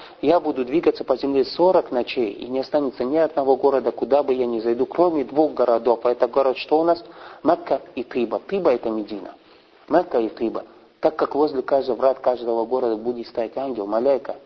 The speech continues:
Малик миналь маляйка с мечом, будет стоять и не пускать. А каждый подкоп или проход, какой бы к этим двум городам ни был, кроме как будут стоять стражи, ангел охранять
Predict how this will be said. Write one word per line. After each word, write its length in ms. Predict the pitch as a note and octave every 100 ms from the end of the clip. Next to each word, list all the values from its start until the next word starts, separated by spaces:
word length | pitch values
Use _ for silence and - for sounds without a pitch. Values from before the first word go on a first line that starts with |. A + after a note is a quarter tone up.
| - A#2
Малик 420 | A#2+ B2 - -
миналь 260 | G#2+ A2
маляйка 440 | G#2+ A2+ B2+ A#2+ -
с 100 | -
мечом, 360 | G#2 - G2 - _ _ _ -
будет 280 | A#2 A#2 G#2+
стоять 240 | A2+ G2+
и 60 | A2
не 100 | G#2
пускать. 300 | - - G#2
А 80 | A#2+
каждый 320 | - C3 A#2+
подкоп 400 | - G#2+ - -
или 140 | G#2+ G#2+
проход, 440 | A2+ G#2+ B2 A2+ - - -
какой 260 | - A#2+
бы 140 | A2 A2
к 80 | A2
этим 180 | A2+
двум 200 | G#2+ A2
городам 380 | G#2 G#2+ A2 G#2+
ни 60 | A#2+
был, 160 | A2+
кроме 300 | G2 C3 B2+
как 120 | - G2+
будут 260 | A2+ A2
стоять 360 | - G#2+ G#2 -
стражи, 440 | - A#2+ A#2 G#2+ -
ангел 340 | A#2+ A2+ G#2+
охранять 480 | G2+ A#2 A2+ A#2